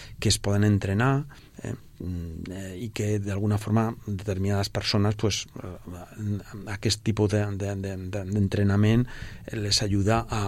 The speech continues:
a prevenir l'aparició de depressió si tenen,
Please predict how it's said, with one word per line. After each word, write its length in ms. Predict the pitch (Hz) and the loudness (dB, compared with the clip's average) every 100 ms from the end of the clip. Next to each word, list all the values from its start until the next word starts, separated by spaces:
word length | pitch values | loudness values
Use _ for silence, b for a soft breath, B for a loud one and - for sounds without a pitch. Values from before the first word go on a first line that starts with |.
| 98 | -4
a 160 | - 104 | -6 -6
prevenir 800 | - 104 101 98 98 104 107 104 | -2 0 2 4 4 2 2 0
l'aparició 480 | 107 101 104 - | 0 0 2 2
de 120 | 101 104 | 4 4
depressió 440 | 104 101 - 107 | 4 2 4 4
si 160 | - 110 | 4 4
tenen, 380 | 98 104 107 | 6 6 6